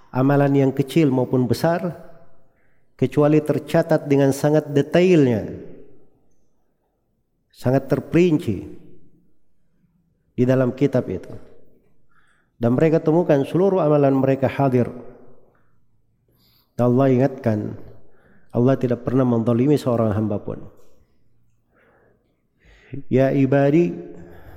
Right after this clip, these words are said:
dalam hadits qudsi, di riwayat Muslim, dari hadits Abu Dzar Ghifari radhiyallahu anhu, Rasulullah sallallahu alaihi wasallam meriwayatkan bahwa Allah Subhanahu wa taala berfirman, "Ya ibadi,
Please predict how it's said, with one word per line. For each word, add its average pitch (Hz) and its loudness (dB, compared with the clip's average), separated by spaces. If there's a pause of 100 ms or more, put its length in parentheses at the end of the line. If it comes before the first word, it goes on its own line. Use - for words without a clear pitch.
(460)
dalam 110 0
hadits 127 0
qudsi, 185 -2 (320)
di 110 -8
riwayat 117 -2
Muslim, 147 -2
dari 107 -4
hadits 120 0
Abu 113 -2
Dzar 139 2 (880)
Ghifari 120 0
radhiyallahu 113 0
anhu, 113 -4 (560)
Rasulullah 127 2
sallallahu 117 0
alaihi 117 -4
wasallam 151 2
meriwayatkan 131 0
bahwa 113 0
Allah 120 0
Subhanahu 113 -4
wa 113 -2
taala 117 0
berfirman, 131 -2 (640)
"Ya 127 0
ibadi, 143 0